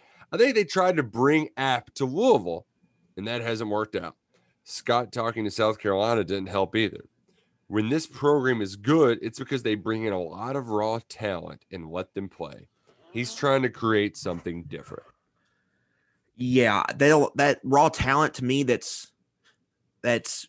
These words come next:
Speaker 2: recruiting South Florida, South Georgia,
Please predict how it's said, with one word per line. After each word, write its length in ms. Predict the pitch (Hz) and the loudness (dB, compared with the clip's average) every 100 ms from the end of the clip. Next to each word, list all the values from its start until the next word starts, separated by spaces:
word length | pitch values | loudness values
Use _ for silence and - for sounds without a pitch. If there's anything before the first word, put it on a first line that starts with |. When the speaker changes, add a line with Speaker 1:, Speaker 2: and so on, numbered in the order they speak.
| - | -4
Speaker 2:
recruiting 460 | 127 - 139 135 | -2 2 2 2
South 420 | 120 127 120 - _ _ | 0 0 0 -2 _ _
Florida, 520 | - 120 120 113 117 - _ _ _ _ | 0 4 4 4 0 -6 _ _ _ _
South 440 | - 123 120 - - | -4 -2 -2 -4 -12
Georgia, 520 | - 110 107 110 113 | -4 -4 -2 -2 -4